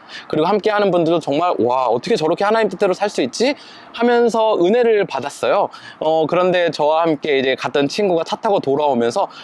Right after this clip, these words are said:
막 열변을 토하는 거예요. "이거 호구 아니냐고. 어? 그러니까 자기만 손해보면서 사는 거지.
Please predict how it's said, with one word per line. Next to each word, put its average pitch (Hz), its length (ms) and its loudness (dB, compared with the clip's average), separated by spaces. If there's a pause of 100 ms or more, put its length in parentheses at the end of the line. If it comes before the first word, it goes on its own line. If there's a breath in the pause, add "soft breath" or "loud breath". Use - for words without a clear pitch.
막 107 180 -6
열변을 196 640 2
토하는 180 400 -2
거예요. 101 200 -4
"이거 147 180 0
호구 277 360 2
아니냐고. 110 720 -2
어? 220 140 -2 (260 loud breath)
그러니까 285 340 2
자기만 202 400 0
손해보면서 214 560 2
사는 180 260 0
거지. 127 240 0